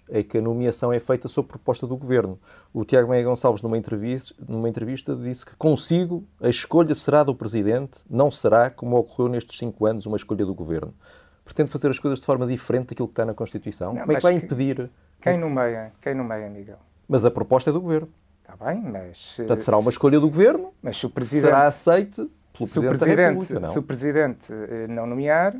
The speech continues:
Speaker 2: aquela pessoa não é,
Speaker 1: Então
Speaker 2: não
Speaker 1: pretende
Speaker 2: é,
Speaker 1: recusar,
Speaker 2: não vai para o cargo.
Speaker 1: recusar todas as propostas do Governo até nomear
Speaker 2: Não,
Speaker 1: a
Speaker 2: eh,
Speaker 1: pessoa
Speaker 2: o que
Speaker 1: que
Speaker 2: eu pretendo é que não seja, não sejam, eh, não sejam as, as escolhas, eh,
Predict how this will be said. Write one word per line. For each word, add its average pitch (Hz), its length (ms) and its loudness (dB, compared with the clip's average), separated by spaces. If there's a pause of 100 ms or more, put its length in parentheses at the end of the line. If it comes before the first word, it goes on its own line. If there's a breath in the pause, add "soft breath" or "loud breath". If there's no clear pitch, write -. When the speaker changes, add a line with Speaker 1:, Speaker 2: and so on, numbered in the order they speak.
(140)
Speaker 2:
aquela 117 260 -6
pessoa - 260 -4
não 180 300 -4
é, 190 580 -6
Speaker 1:
Então 170 200 2
Speaker 2:
não 170 100 -4
Speaker 1:
pretende 175 360 4
Speaker 2:
é, 175 120 6
Speaker 1:
recusar, 156 220 -2
Speaker 2:
não 165 180 4
vai 170 140 6
para 185 160 6
o 175 40 0
cargo. 170 280 4
Speaker 1:
recusar 160 420 2
todas 180 380 4
as 180 120 0
propostas 160 480 0
do 151 80 -2
Governo 160 380 0
até 147 240 0
nomear - 320 6
Speaker 2:
Não, 139 100 6
Speaker 1:
a 131 60 8
Speaker 2:
eh, 127 120 8
Speaker 1:
pessoa 143 180 6
Speaker 2:
o 139 40 2
que 131 60 -4
Speaker 1:
que 117 60 2
Speaker 2:
eu 139 80 6
pretendo 175 400 2
é 202 60 4
que 202 120 -10
não 175 140 -2
seja, 139 600 -2
não 127 200 -6
sejam, 151 580 0
eh, 160 920 -4 (1300)
não 147 120 -2
sejam 170 420 2
as, - 420 0
as 175 120 0
escolhas, 208 880 2
eh, 208 640 -2